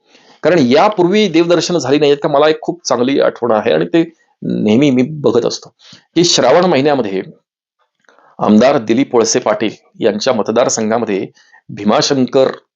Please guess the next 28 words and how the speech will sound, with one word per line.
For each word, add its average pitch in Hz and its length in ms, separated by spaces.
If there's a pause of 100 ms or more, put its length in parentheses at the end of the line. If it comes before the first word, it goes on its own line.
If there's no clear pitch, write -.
(240)
हे 127 420 (480)
बारा 120 360
ज्योतिर्लिंगांपैकी 123 840
एक 117 100
ज्योतिर्लिंग 110 440
तिथे - 280
आहे - 160
आणि 110 100
तिथे 160 260
खूप 180 260
मोठी 120 260
यात्रा 110 260 (120)
भरत 110 240
असते - 220
श्रावण 110 300
महिन्यामध्ये 104 400 (340)
सोमवारी. 104 560 (440)
तर 127 180
तिथे 156 260
अभिषेक 120 500
करायला 104 360 (1600)
शरद 139 260
पवारांच्या 113 560
पत्नी, 113 460 (600)
अ, 104 260
सौभाग्यवती 113 720
प्रतिभाताई 113 540
पवार 110 360